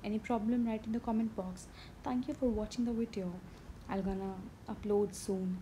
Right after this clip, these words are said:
the next video. So guys, till then, take care, keep studying, keep asking the doubts, share and like the video, subscribe the channel if you haven't.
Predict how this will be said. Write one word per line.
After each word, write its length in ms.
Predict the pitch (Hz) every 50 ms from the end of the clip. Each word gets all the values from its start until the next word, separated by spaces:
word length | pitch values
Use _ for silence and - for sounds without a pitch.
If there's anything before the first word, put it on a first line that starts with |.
| -
the 80 | - 202
next 300 | 202 233 262 262 - -
video. 400 | - 240 226 - 202 180 180 170 180 - - - - - - - - - - - - - - - - - - - -
So 140 | - - 190
guys, 480 | - 190 185 185 196 220 220 - - - - - - - - - - - -
till 140 | 294 302 285
then, 300 | 254 233 226 233 247 262 - - - - - - -
take 220 | - - 294 277 -
care, 340 | - 233 220 202 202 202 214 - - - - - - -
keep 280 | - - 285 269 -
studying, 480 | - - 226 202 170 196 190 185 185 185 185 - - - - - -
keep 260 | - - 285 277 -
asking 340 | 269 247 - - - 254 240
the 60 | 233
doubts, 440 | - - 196 185 180 185 185 - - - - - - -
share 420 | - - - 254 240 233 233 233 -
and 140 | - 226 226
like 180 | 247 262 262 -
the 80 | 277
video, 380 | 247 254 233 - - 190 180 180 185 202 - - - - - - - - -
subscribe 400 | - 220 - - - 254 262 254
the 60 | -
channel 380 | 262 - 240 208 190 190 202 214 262
if 140 | 220 - -
you 100 | 214 208
haven't. 400 | 185 196 185 185 170 165 -